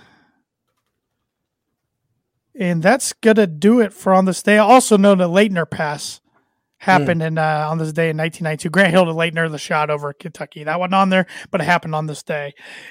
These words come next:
Speaker 1: And the On This Day segment is brought to you by Mooney Woodcrafts. Mooney Woodcrafts is a veteran-owned and operated custom woodcraft shop based out of North Carolina with Indiana grassroots.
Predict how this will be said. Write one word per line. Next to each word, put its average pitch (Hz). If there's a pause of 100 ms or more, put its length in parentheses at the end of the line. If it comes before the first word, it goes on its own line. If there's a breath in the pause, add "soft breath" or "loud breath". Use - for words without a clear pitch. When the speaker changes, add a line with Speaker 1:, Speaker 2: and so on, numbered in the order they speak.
Speaker 1:
And 214
the 202
On 247
This 220
Day 220
segment 214
is 240
brought 202
to -
you 180
by 180
Mooney 240
Woodcrafts. 190
Mooney 175
Woodcrafts 170
is 165
a 165
veteran-owned 196
and 170
operated 190
custom 220
woodcraft 208
shop 196 (240 loud breath)
based 185
out 160
of 147
North 202
Carolina 190
with 156
Indiana 170
grassroots. 151